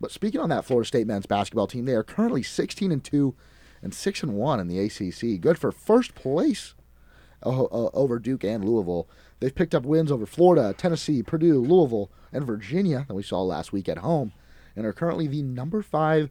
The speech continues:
ranked team in the country for the first time since they were the national runners-up back in the seventies, which was al-, almost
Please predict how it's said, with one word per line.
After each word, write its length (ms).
ranked 380
team 220
in 60
the 80
country 320
for 100
the 80
first 240
time 320
since 180
they 120
were 100
the 80
national 480
runners-up 640
back 240
in 100
the 80
seventies, 520
which 180
was 180
al-, 140
almost 480